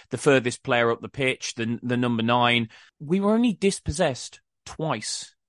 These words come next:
in that entire match once you take Brandon out of it, which I, I think is a fair thing to do because, as I say,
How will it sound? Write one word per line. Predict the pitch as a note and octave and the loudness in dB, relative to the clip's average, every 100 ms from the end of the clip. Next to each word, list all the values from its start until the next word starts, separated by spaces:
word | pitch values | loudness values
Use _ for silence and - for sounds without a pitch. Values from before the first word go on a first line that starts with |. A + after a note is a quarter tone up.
| _ | _
in | C#3+ C#3+ | -2 0
that | C3+ | 0
entire | C#3+ C#3 - - C#3+ C#3+ C3 | -2 -6 -8 -6 -2 0 0
match | C3 A#2 - | 0 0 -2
once | A#2 A2 - | -8 -6 -8
you | A2 | -4
take | B2 A2+ | -2 -2
Brandon | B2+ A#2 A2 | 0 0 0
out | A2+ A2+ A2 | 0 0 -2
of | A2 | -8
it, | - | -6
which | C3+ - - - - | -6 -6 -14 -10 0
I, | E3+ F3+ | 2 4
I | |
think | F#3 B3 A3 | 4 2 2
is | G3 | 0
a | F#3+ | -4
fair | - F#3 E3+ | 0 2 2
thing | - D3+ | 2 0
to | C3+ | -2
do | A#2+ C#3+ G#2+ | 0 2 2
because, | A2+ C#3 A#2 | 0 0 2
as | C#3+ C3 | 0 0
I | C3+ | 0
say, | - B2+ | 2 2